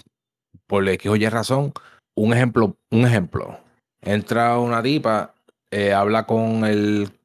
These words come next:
la persona que está en la caja, el de la caja es un latino,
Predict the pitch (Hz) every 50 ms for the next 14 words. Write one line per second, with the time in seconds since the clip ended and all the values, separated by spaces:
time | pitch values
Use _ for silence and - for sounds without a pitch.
0 | - - 98 92 92 95 - 95 104 101 101 - - 104 95 95 90 85 95 104
1 | 113 104 101 95 101 85 - - 85 85 85 85 82 85 85 87 87 87 85 -
2 | 87 101 101 104 104 101 104 110 107 101 101 123 131 120 101 90 92 98 95